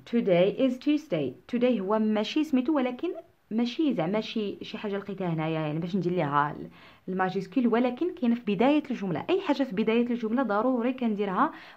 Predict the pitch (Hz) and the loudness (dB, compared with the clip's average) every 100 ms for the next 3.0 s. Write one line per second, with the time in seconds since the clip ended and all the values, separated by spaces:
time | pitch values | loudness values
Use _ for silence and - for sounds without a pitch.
0 | - 240 233 214 - - - - - 196 | 2 4 4 0 -6 -8 -8 -14 -2 0
1 | 151 175 175 175 262 - - _ _ 139 | 2 0 0 2 2 -2 -14 _ _ -6
2 | 143 147 208 233 - 165 175 170 151 | -6 -4 -2 0 0 0 0 0 -2